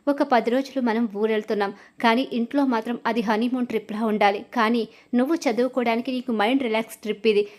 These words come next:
ఇంట్లో నేను చెప్పినట్టు నువ్వు తల ఊపు, అంతే చాలని చెప్పేసి సీతాకాంత్ అయితే రామలక్ష్మికి ఫోన్ చేస్తాడు.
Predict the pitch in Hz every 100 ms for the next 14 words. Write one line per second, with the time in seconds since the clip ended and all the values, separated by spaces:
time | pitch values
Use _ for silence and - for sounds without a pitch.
0 | _ 247 277 311 277 247 247 220 233 226
1 | 233 240 233 240 208 226 220 226 208 226
2 | 220 214 202 220 226 202 214 220 226 -
3 | 226 220 214 220 214 208 208 220 185 -
4 | - 226 220 240 233 226 214 240 240 208
5 | 208 214 208 214 202